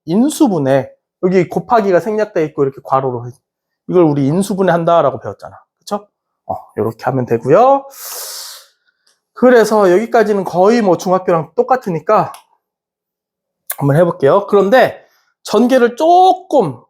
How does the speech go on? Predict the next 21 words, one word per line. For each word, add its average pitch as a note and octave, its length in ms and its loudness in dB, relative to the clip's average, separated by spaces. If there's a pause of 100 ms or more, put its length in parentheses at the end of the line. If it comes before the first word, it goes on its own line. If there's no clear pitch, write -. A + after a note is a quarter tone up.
(100)
빨리 C#4 240 2
할 G#3+ 120 0
거야, A#2+ 160 -8
빨리. D3+ 300 -6 (140)
어떻게 F3 280 -4
할 F3 80 2
거냐면 E3+ 600 0 (320)
어차피 D4 460 0
우리가 G#3 280 0
전개를 A#3+ 540 0
한 C4+ 140 -2
다음에 D#3+ 600 0 (440)
동료항끼리 C#4 840 2
덧셈 G#3 360 -4
뺄셈 G3 260 -4
할 F3+ 100 -6
거잖아. B2 600 -4
그치? D4 440 -4 (300)
그래서 F#3 600 2 (300)
우리 F#3 220 -2
항이 C#4 680 -2